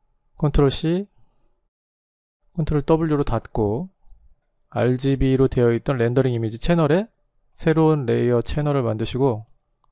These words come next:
컨트롤 V 붙이기 합니다. 두 번째 것도 컨트롤 A, 컨트롤 C, 컨트롤 W 하시고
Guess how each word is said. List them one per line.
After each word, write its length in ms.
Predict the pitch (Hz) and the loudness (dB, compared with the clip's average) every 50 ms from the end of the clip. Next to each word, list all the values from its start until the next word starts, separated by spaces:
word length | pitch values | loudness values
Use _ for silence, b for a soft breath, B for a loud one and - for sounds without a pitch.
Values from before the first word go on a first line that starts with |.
| _ | _
컨트롤 280 | - 170 160 - 156 143 | -4 -2 0 0 0 0
V 420 | - - 123 110 104 101 123 180 202 _ - - | 0 0 -2 0 0 -2 -4 -6 -8 _ -18 -20
붙이기 320 | - - - - 127 120 127 | -16 -12 -10 -8 -4 -4 -2
합니다. 400 | 127 120 113 104 - 104 107 - _ _ _ _ _ _ _ _ _ _ _ - | -2 -4 -4 -6 -8 -10 -12 -14 _ _ _ _ _ _ _ _ _ _ _ -2
두 80 | - 131 | 0 2
번째 260 | 139 156 151 - 151 | 2 0 0 -2 -4
것도 260 | - - 131 - 143 | -2 -4 -4 -4 -4
컨트롤 380 | - - 151 - 151 147 135 120 | -6 -4 -4 -2 -2 -2 0 0
A, 200 | 117 135 156 160 | -2 -2 -4 -4
컨트롤 320 | - 156 143 - 131 123 | -6 -4 -2 -2 -2 -2
C, 260 | - - - 160 165 - | -4 -4 -6 -6 -6 -4
컨트롤 340 | - 147 139 - 139 123 | -6 -6 -6 -6 -6 -6
W 380 | - - 151 151 147 143 135 139 | -4 -2 -2 0 0 2 2 2
하시고 480 | 135 123 - - 120 135 160 190 208 | 2 2 0 -2 0 0 0 0 -2